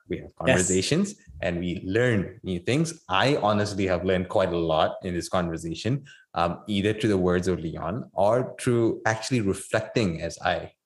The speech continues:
Speaker 1: went through the conversation. And I hope you, everyone out there went through the same experience.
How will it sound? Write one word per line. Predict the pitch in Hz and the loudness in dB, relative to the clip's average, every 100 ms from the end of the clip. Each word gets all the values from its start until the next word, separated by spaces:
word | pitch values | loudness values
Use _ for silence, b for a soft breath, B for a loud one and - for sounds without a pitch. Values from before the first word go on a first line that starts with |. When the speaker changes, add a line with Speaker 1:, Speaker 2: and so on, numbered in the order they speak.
| - | -2
Speaker 1:
went | 85 | -2
through | 82 90 | 0 -2
the | 82 | -2
conversation. | 85 78 80 82 151 | -4 -6 -8 -6 -2
And | 92 | 0
I | 98 | 0
hope | 92 92 | 0 -2
you, | - - | -4 -2
everyone | 95 95 87 | 0 2 0
out | 78 80 | -2 -4
there | 82 78 | -4 -4
went | 80 80 | -6 -10
through | - | -12
the | 80 | -12
same | - 82 | -8 -8
experience. | 73 - 73 - | -10 -12 -12 -12